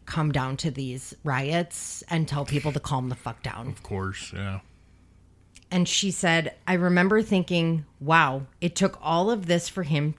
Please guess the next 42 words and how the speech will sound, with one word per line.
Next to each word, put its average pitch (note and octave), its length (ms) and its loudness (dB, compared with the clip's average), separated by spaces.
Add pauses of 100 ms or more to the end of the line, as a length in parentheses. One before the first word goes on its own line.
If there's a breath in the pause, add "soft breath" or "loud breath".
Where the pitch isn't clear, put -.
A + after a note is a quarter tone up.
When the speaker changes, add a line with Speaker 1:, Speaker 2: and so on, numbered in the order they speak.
Speaker 1:
to F#3 160 -2
reach F3 320 -4
out.'" B3 300 -4
Speaker 2:
That's D#3+ 200 0
all D#3 160 4
he C#3 80 2
cares D3 340 0
about. G2 320 0
Speaker 1:
Yep. A3 260 0 (680 loud breath)
To B3 160 2
which B3+ 160 4
she B3 220 2
responded, E3 760 0
quote, D#3 400 -2 (400)
"It's F3+ 220 0
not E3+ 180 4
my F3 140 2
fight." E3+ 300 0 (360)
Speaker 2:
Yeah. F#3+ 240 0 (280 loud breath)
Speaker 1:
"They F#3+ 100 6
don't G3+ 140 6
wanna G3+ 160 6
hear G3+ 200 6
from E3+ 200 -2
me. C#3 260 0 (160)
They D#3+ 80 4
wanna D#3+ 240 4
hear E3 160 4
from D#3 180 0
you. D#3+ 220 2 (420)
They've F3 160 2
heard F3+ 220 2
from F3 160 2
me G3 180 6
for E3 140 -2
the C3+ 100 -4
Speaker 2:
E- D3 60 -2
Speaker 1:
last C3 260 0
two D#3 120 -2
months." C3+ 300 -2
Speaker 2:
Exactly. E3 920 0 (480 loud breath)
Speaker 1:
Now, D#3+ 500 2